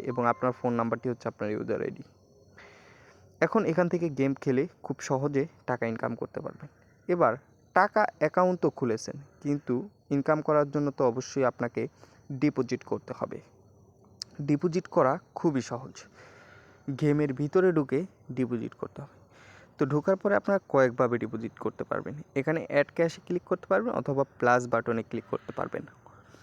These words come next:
এখানে বিভিন্ন অফার রয়েছে। প্রথমবার অ্যাকাউন্ট করে একশো টাকা ডিপোজিট করলে একশো দশ টাকা, পাঁচশো টাকা করলে পাঁচশো পঁচাত্তর টাকা, এক হাজার টাকা করলে বারোশো টাকা। এবং আপনি অন্য অ্যামাউন্ট যদি ডিপোজিট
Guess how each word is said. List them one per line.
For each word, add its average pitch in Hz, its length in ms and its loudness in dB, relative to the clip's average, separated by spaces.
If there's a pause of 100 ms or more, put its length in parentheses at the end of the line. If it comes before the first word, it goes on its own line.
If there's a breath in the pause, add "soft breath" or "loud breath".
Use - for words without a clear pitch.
(760 loud breath)
এখানে 220 180 2 (100)
বিভিন্ন 170 200 2 (140)
অফার 131 280 2
রয়েছে। - 260 -4 (160)
প্রথমবার 180 440 2
অ্যাকাউন্ট 147 300 0 (100)
করে 123 140 2 (180)
একশো - 200 -4
টাকা 139 180 0
ডিপোজিট 131 280 -4 (100)
করলে 117 240 2 (340)
একশো - 220 -6
দশ 135 80 -2 (100)
টাকা, 135 160 2 (480 soft breath)
পাঁচশো 139 240 2
টাকা 143 200 2
করলে 117 180 0
পাঁচশো 120 320 0
পঁচাত্তর - 400 -8
টাকা, 143 180 2 (460 soft breath)
এক 165 100 2
হাজার 160 220 4
টাকা 139 220 6
করলে 131 160 2 (160)
বারোশো 117 340 4
টাকা। - 160 -8 (640 soft breath)
এবং 165 120 2 (100)
আপনি 139 160 -2 (180)
অন্য 165 140 0 (100)
অ্যামাউন্ট 131 380 2 (120)
যদি 123 180 -2
ডিপোজিট 123 420 -6